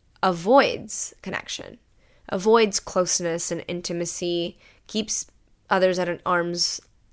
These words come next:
at arm's length because they have this subconscious belief that was proven to them in childhood over and over that connection is not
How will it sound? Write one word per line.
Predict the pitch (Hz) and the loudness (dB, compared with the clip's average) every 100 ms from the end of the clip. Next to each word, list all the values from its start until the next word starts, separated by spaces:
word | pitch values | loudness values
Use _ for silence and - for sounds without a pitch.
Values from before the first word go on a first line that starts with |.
| - | -2
at | 185 - | -2 0
arm's | 185 180 180 208 | -2 0 -2 -4
length | 175 151 208 - - _ _ _ - _ _ _ _ _ _ _ _ _ _ - - _ _ _ _ _ _ _ - | -4 -4 -6 -16 -20 _ _ _ -20 _ _ _ _ _ _ _ _ _ _ -20 -20 _ _ _ _ _ _ _ -8
because | 185 196 - 190 165 170 180 | 0 0 2 2 2 0 2
they | 180 190 | 2 2
have | 180 156 185 | 2 0 0
this | 175 | -2
subconscious | - 175 190 151 139 - 175 | -2 -2 -4 -6 -6 -4 -6
belief | - 165 120 131 - - - - 339 | -2 -4 -2 -6 -8 -14 -20 -20 -14
that | 190 - - | -2 0 0
was | 185 | -6
proven | - 175 170 175 | -4 -6 -4 -6
to | - | -6
them | 190 170 | -4 -4
in | 160 175 - | -4 -6 -6
childhood | 196 - 180 185 175 | -4 -2 -2 -4 -2
over | 180 180 | -2 0
and | 180 | -2
over | 156 180 | 0 0
that | 160 - | -2 -4
connection | 180 156 - 175 | -8 -6 -6 -6
is | - 160 - | -4 -8 -6
not | - - - | -8 -10 -14